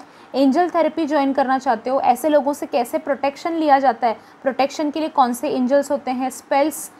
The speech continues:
protection से related, ये सारा कुछ सिखाया जाएगा आपको course में। अ, अगर आप ज्वाइन करना चाहते हो तो WhatsApp number है सेवन ट्रिपल सिक्स वन फाइव सेवन फ़ोर फ़ाइव six। Message कीजिए, मैं सारे details आपको दे दूँगी। ओके,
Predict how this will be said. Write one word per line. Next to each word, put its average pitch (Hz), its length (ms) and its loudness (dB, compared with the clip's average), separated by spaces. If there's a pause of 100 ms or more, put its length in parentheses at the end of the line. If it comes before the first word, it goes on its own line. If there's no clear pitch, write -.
(220)
protection 277 440 -2
से 294 120 -4
related, 254 420 0
ये 262 80 0
सारा 254 340 4
कुछ 277 180 -6
सिखाया 277 340 2
जाएगा 233 320 0
आपको 233 240 -6
course 220 400 -6
में। 208 120 -12 (480)
अ, 233 340 4
अगर 247 160 4
आप 254 100 4
ज्वाइन 262 320 0
करना 294 260 -2
चाहते 277 340 0
हो 285 180 0
तो 302 140 -6
WhatsApp 269 440 0
number 277 260 -2
है 277 140 -4
सेवन 262 340 0
ट्रिपल 285 320 0
सिक्स 285 320 -8
वन 233 160 -4
फाइव 262 200 4
सेवन 262 300 -6
फ़ोर 247 240 -6
फ़ाइव 240 220 -2
six। - 320 -14 (360)
Message 269 320 -2
कीजिए, 311 400 -2
मैं 320 120 -2
सारे 262 360 4
details 254 440 -6
आपको 233 220 -6
दे 214 160 -4
दूँगी। 202 280 -8 (320)
ओके, 339 160 0